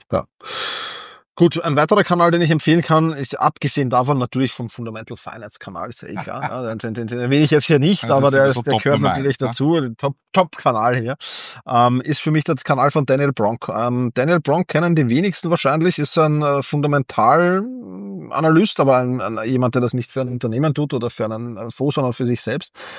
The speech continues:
Speaker 1: Hat auch ein wahnsinnig, oder ist, ist der Mitgründer von Stock Unlock, ein Tool, das ich extrem, äh, feiere, weil es wirklich für die, für die Fundamentalanalyse extrem cool ist. Hat auch ganz super Buch geschrieben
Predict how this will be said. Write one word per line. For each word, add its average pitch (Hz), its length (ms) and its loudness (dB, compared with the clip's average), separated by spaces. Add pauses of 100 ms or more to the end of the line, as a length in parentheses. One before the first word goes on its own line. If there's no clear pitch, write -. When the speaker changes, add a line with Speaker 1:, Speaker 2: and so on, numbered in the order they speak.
(200)
Speaker 1:
Hat 151 140 4
auch 160 80 2
ein 151 140 4
wahnsinnig, 165 420 4
oder 143 120 6
ist, 135 120 4
ist 139 200 -2
der 143 80 4
Mitgründer 156 420 4
von 147 140 0
Stock - 300 -2
Unlock, 139 360 -2
ein 127 140 -2
Tool, 170 200 -2
das 156 140 -4
ich 139 100 -4
extrem, 147 680 -2
äh, 135 200 -8
feiere, 151 600 4
weil 123 100 2
es 123 100 -4
wirklich 139 300 -2
für 147 180 -4
die, 139 140 2
für 135 160 -2
die 135 100 0
Fundamentalanalyse 135 1080 0
extrem 131 460 -2
cool 143 140 2
ist. 160 140 -4 (340)
Hat 135 140 0
auch 139 80 2
ganz 135 180 2
super 180 220 4
Buch 170 240 0
geschrieben 151 400 -2